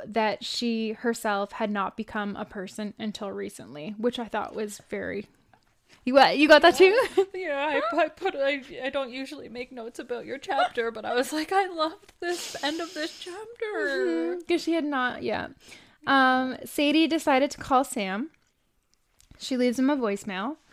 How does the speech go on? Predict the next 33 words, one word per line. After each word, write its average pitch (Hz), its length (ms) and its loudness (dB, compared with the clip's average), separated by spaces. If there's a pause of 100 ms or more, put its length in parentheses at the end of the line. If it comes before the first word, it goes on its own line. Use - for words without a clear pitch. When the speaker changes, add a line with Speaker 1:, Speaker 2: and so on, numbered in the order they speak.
(260)
Speaker 1:
She - 160 -4
doesn't 226 200 0
hear 277 160 0
back, 202 320 -4
so 226 140 -4
she 233 180 -8
calls 214 240 -2
the 220 80 -6
ple-, 359 240 0 (240)
pizza 359 280 0
place - 340 -4
to 240 80 -8
find 214 340 -4
out 208 140 0
if 214 140 -8
there 208 180 -2
will 208 100 0
be 208 160 -2
a 196 40 -4
service. - 680 -8
And 214 200 -4
she - 220 -6
finds 214 320 -6
out 220 220 -2
that 208 160 -4
the 220 80 -6
service 208 440 -4
for - 160 -4
Dong 208 300 -2
Hyun 220 460 -4
is 202 260 -6
this - 420 -10 (180)
weekend. - 500 -14